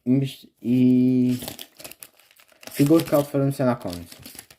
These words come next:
Chciałem jeszcze powiedzieć. Więc dobra, y, zaczynamy. Mamy tutaj rek-, reklamę LEGO Star Wars. I mamy jeszcze, że komiks jest w komiksie, no bo to chyba logiczne.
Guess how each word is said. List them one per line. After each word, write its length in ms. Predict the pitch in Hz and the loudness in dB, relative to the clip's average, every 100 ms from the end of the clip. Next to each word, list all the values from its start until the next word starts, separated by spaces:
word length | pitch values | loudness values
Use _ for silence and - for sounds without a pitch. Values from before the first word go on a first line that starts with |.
| _ - _ _ _ | _ -20 _ _ _
Chciałem 260 | 101 85 92 | -8 -8 -8
jeszcze 200 | - - | -14 -12
powiedzieć. 420 | 80 82 85 _ _ _ _ _ - - - | -10 -8 -10 _ _ _ _ _ -20 -12 -2
Więc 200 | 123 127 | 0 2
dobra, 280 | 110 92 - _ - - 104 | 2 0 -6 _ -20 -14 -8
y, 220 | 107 - - | -6 -6 -8
zaczynamy. 640 | 127 143 143 147 160 165 | -6 -4 0 0 2 0
Mamy 200 | 151 147 | 0 0
tutaj 160 | 139 139 | 0 2
rek-, 460 | 127 127 127 - 127 _ | 4 2 0 -6 -14 _
reklamę 1040 | 107 117 117 - 120 120 127 127 123 123 120 | -4 2 2 0 0 2 2 2 2 2 2
LEGO 220 | 117 104 | 0 -4
Star 280 | - 117 120 | -4 -2 2
Wars. 320 | 147 147 - _ - - - - | 2 0 -12 _ -20 -20 -20 -18
I 220 | - 123 131 | -4 0 0
mamy 400 | 131 127 131 123 | 2 0 0 0
jeszcze, 1040 | 120 120 - - 120 117 117 113 117 110 - _ _ _ _ _ _ _ _ _ - | -2 -4 -10 -4 -2 0 0 0 -2 -4 -10 _ _ _ _ _ _ _ _ _ -16
że 280 | - 156 165 | 0 2 2
komiks 560 | 175 151 113 101 - | 2 2 2 -4 -6
jest 140 | 104 - | -8 -8
w 80 | |
komiksie, 500 | - 127 113 95 - | -6 -2 -2 -6 -12
no 120 | 95 101 | -12 -10
bo 120 | 110 | -10
to 140 | - | -12
chyba 240 | 110 107 101 | -10 -4 -4
logiczne. 600 | 98 110 - 147 147 | -4 -6 -6 -2 -2